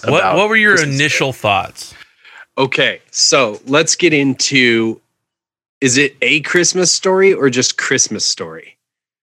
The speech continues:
Speaker 2: It's A.
Speaker 3: Okay, A Christmas Story. Okay,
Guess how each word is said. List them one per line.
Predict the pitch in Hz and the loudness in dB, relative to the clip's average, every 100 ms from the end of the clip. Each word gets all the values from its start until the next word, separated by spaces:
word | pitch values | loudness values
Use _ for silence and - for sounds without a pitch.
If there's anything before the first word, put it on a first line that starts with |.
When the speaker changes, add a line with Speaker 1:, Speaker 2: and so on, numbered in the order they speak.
| _ _ | _ _
Speaker 2:
It's | - 139 | -14 -14
A. | 127 120 123 | -10 -4 -2
Speaker 3:
Okay, | 120 107 _ _ _ _ _ _ _ - | -2 -4 _ _ _ _ _ _ _ -2
A | 131 131 | 0 0
Christmas | 113 127 107 107 - | -2 -2 -2 -4 -4
Story. | 101 80 - | -6 -8 -4
Okay, | 147 143 - | -2 0 -4